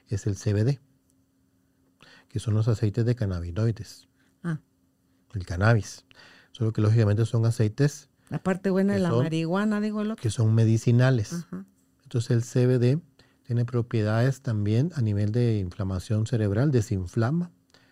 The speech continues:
Speaker 1: produce relajación. Todo lo que produzca relajación es desinflamatorio a nivel central.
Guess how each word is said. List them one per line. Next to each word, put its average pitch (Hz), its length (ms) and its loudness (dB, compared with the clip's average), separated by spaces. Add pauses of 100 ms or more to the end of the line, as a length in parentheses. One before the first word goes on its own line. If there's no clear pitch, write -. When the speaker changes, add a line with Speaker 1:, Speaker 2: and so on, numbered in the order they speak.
(160)
Speaker 1:
produce 117 380 0
relajación. 120 840 2 (520)
Todo 156 220 6
lo 175 140 6
que 139 100 2
produzca 120 400 -2
relajación 147 840 0 (500)
es 123 200 2
desinflamatorio 113 840 0
a - 20 2
nivel 92 280 0
central. 95 520 -2